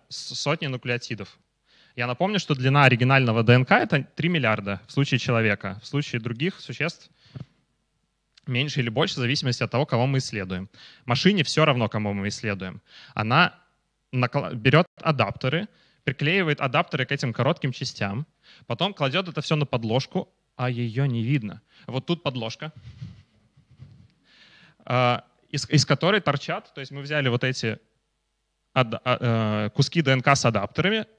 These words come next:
поставили на подложку, вот они торчат, и много раз размножили их при помощи П Ц Р. Полимеразной цепной реакции. А, после этого слой за слоем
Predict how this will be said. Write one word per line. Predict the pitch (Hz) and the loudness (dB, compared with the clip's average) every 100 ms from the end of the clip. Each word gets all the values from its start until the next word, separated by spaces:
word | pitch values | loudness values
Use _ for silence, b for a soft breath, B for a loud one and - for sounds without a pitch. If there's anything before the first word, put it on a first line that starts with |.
| - | -2
поставили | 135 - 160 147 | 0 6 6 6
на | 120 110 | 0 0
подложку, | 120 113 104 104 - 196 - _ _ | 0 0 -2 -4 -4 -6 -8 _ _
вот | 127 123 | -4 -2
они | 117 | -4
торчат, | 107 117 - 110 - - | -4 -6 -2 -2 -2 -6
и | |
много | 185 143 175 160 | -4 -2 0 0
раз | 139 - | 0 0
размножили | 127 123 123 123 110 98 | -4 -4 -2 -2 -2 -6
их | 95 - _ b b b _ | -8 -16 _ b b b _
при | - | -18
помощи | - 131 147 - 120 - - - - - _ _ _ _ | -10 -8 -6 -4 -4 -6 -14 -20 -20 -20 _ _ _ _
П | - | -12
Ц | - 113 | -4 -4
Р. | 95 - - - _ _ _ _ _ b b b b b b _ _ _ _ _ _ | -4 -6 -14 -20 _ _ _ _ _ b b b b b b _ _ _ _ _ _
Полимеразной | - 107 107 107 | -20 -20 -20 -20
цепной | - - 98 | -20 -18 -18
реакции. | 95 - - - _ _ B B B B B | -18 -20 -20 -20 _ _ B B B B B
А, | - 123 123 123 - _ _ _ _ _ _ _ _ _ _ - | -6 -2 0 -2 -6 _ _ _ _ _ _ _ _ _ _ -4
после | 175 - 127 | -4 0 0
этого | 202 254 190 123 131 _ _ _ _ | 0 0 0 0 -4 _ _ _ _
слой | - - 151 185 180 | -12 -4 0 0 0
за | 135 | -2
слоем | - 139 156 - 240 185 120 | -4 -4 -4 -2 -2 -2 -6